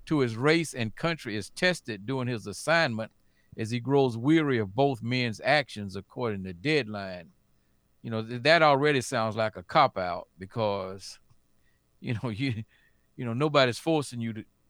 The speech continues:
you to do this, and you can stop doing it at, at, at, at any point, you know, if you are, if you're a real man, if, you know, if you're not a coward. But what I found interesting is that,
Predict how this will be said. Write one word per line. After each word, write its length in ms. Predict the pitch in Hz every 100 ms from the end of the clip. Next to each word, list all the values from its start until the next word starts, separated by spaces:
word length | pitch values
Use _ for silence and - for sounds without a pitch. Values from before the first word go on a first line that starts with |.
| _
you 160 | - 127
to 100 | 110
do 220 | 101 156
this, 340 | 107 90 92 107
and 140 | 110
you 80 | 127
can 120 | 113
stop 360 | - 127 104 107
doing 240 | 143 117
it 140 | 104 107
at, 160 | 107
at, 180 | 107 104
at, 180 | 113 117 -
at 100 | 113
any 200 | 120 104
point, 360 | - 156 131 101
you 80 |
know, 140 | 107 101
if 160 | 98
you 180 | 113 107
are, 140 | 101 98 _ _ _ _ _ _ -
if 160 | 104
you're 160 | 131 120
a 40 |
real 280 | 113 135 120
man, 400 | 120 139 120 104
if, 100 | 110
you 60 | 113
know, 100 | 101
if 80 | 107
you're 100 | 113
not 220 | 113 98
a 60 |
coward. 560 | - 151 147 110 98 92 _ _ _ _ _ _ _ _ -
But 120 | 156
what 140 | 220
I 120 | 208 196
found 360 | 214 190 156
interesting 920 | 160 185 151 127 - 123 113 113 104 -
is 280 | 123 107
that, 400 | 113 120 113 110